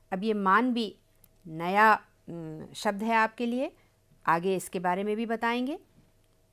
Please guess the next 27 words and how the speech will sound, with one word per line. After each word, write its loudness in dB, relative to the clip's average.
"सुमिमासेन, 0
रेज़ो 2
को 0
वा 4
इकुरा 2
देसु -6
का?" -8
वो -12
पूछती -8
हैं, -4
"कितने 0
का 0
है?" -8
"निमान 2
सांजेन -4
एन -2
देसु।" -14
"दोमो 2
आरिगातो।" -12
तो -4
ये 0
एक -4
बहुत -2
सिंपल -4
काइवा 4
है, -2
इसमें -4